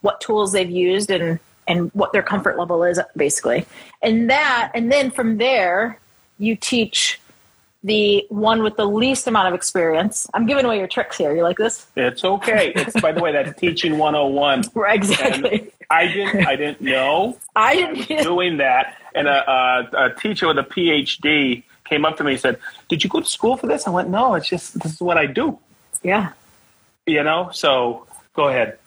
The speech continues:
Speaker 2: I'm sorry.
Speaker 1: Yeah. Yeah. And so I, I went, I basically concentrated on the, on the few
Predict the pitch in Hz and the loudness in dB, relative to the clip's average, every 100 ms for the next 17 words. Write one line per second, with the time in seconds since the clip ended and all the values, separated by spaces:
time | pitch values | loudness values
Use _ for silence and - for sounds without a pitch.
0 | - 127 131 285 226 190 _ _ 269 359 | -6 -4 0 0 0 -4 _ _ 2 2
1 | 254 240 247 233 220 202 208 220 214 208 | 2 0 0 2 0 0 0 0 -2 -2
2 | 220 - 196 190 185 - - 196 220 220 | -4 -4 0 0 0 -6 -14 -4 -2 0
3 | 247 214 - 208 - 226 202 196 185 175 | -2 -2 2 0 0 0 0 2 2 2
4 | 175 175 185 175 214 196 196 196 | 2 0 0 -4 -2 0 2 0